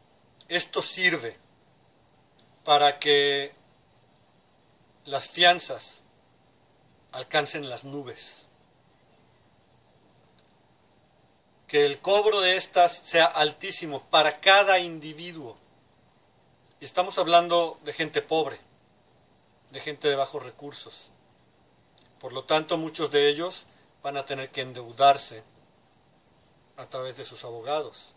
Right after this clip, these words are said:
para poder salir. Esto es un juego de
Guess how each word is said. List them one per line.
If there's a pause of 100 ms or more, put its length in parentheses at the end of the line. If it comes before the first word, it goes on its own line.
(600)
para
poder
salir. (2000)
Esto
es
un
juego
de